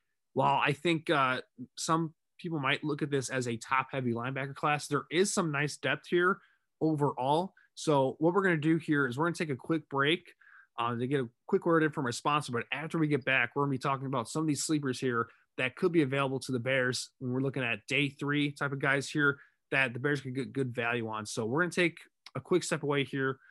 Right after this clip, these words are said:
for a word from our sponsor. And we're back here at Picks for Pace, moving on in our linebacker discussion by going over our sleepers and overhyped prospects in this year's class. And you said, I'll start with you.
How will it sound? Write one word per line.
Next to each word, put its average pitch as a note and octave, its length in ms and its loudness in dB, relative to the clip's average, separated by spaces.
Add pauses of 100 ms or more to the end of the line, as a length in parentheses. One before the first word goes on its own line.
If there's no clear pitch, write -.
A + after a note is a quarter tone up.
(240)
for C3+ 160 0
a B2 80 -6
word B2 260 -2
from C3 140 -6
our A#2+ 100 -2
sponsor. G#2 540 -6 (640)
And F#3+ 180 2
we're F#3+ 100 4
back D#3 240 2
here C3+ 180 -2
at A#2 120 -4
Picks C#3 160 -4
for - 120 -8
Pace, C#3 440 -2
moving F#3 420 4
on F#3 220 2
in E3+ 100 0
our D#3 120 4
linebacker D3 560 0
discussion C3+ 540 -2
by A#2 160 -2
going D#3 380 4
over D3 420 2
our B2 140 2
sleepers D3+ 560 2
and A#2+ 140 -2
overhyped C3 500 -2
prospects C3 580 -2 (580)
in D#3 180 2
this C#3+ 260 0
year's C#3 220 0
class. D3 460 2
And C3 100 0
you B2+ 60 0
said, E3 280 2 (320)
I'll D#3+ 140 -2
start E3+ 240 4
with D3+ 160 0
you. B2+ 160 4